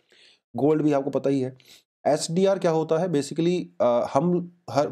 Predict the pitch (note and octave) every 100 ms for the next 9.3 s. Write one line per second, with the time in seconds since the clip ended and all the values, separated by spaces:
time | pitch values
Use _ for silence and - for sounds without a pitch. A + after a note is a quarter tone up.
0 | D#3 D3+ D3+ E3+ D#3+ D#3 D#3 C3+ D#3+ B2+
1 | C3+ C#3 C3+ D3 - G2 - D#2 C#2+ E2+
2 | D2+ _ _ _ _ _ F#3+ D3+ F#2 -
3 | _ _ D3+ D3 D#3 F#3+ D#3 F3+ F#3 F3+
4 | D#3+ D3+ D#3+ D3 D3+ D3 D#3+ A#2+ A#2 G2
5 | F#2 F#2 - - D2 - A2 B2+ B2+ C#3
6 | C3+ B2+ C3 C3 A#2+ A#2 A#2+ A#2+ B2 C3+
7 | C3+ _ _ _ _ _ _ _ _ _
8 | _ _ A#2+ A#2 - G2 - - - _
9 | D#3 B2+ F#2